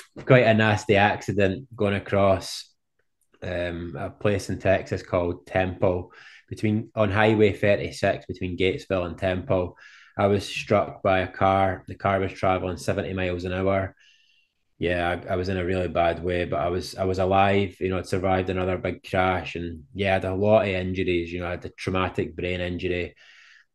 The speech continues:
fractured skull, seven broken ribs, fractured on my spine, pelvis, broken ankle, shin, heel bone, and three major surgeries. So I was obviously,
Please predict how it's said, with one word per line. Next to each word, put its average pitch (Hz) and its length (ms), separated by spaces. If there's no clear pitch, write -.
fractured 95 520
skull, 92 720
seven 95 340
broken 92 380
ribs, 92 680
fractured 98 440
on 90 140
my 85 100
spine, 92 800
pelvis, 92 760
broken 92 520
ankle, 92 580
shin, 95 460
heel 95 300
bone, 92 440
and 101 140
three 117 240
major 110 320
surgeries. 107 640
So 104 180
I 101 40
was 104 140
obviously, 107 640